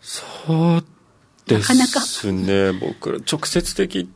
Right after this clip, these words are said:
Speaker 2: うん。
Speaker 1: っていうよりは、こう、やっぱりその、まあ、エスエヌエスがすごく、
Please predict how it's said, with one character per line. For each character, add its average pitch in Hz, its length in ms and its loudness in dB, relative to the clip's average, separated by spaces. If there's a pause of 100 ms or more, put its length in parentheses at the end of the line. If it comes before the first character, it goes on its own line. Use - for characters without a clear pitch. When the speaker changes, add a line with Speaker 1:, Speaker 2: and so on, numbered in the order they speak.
(140)
Speaker 2:
う 240 60 -2
ん。 190 680 -2
Speaker 1:
っ - 240 -20
て 147 120 0
い 131 120 0
う 135 140 -2
よ 131 120 4
り 120 140 2
は、 104 160 4
こ 95 840 0
う、 - 0 - (1300)
や 107 60 -4
っ - 20 -20
ぱ 123 100 4
り 104 100 4
そ - 160 -4
の、 76 360 0 (720)
ま 80 120 -6
あ、 - 60 0
エ 80 80 -4
ス - 140 -2
エ 101 40 4
ヌ 101 100 4
エ 104 40 2
ス 104 160 -4
が 73 220 2
す - 160 -8
ご 82 120 0
く、 - 280 -6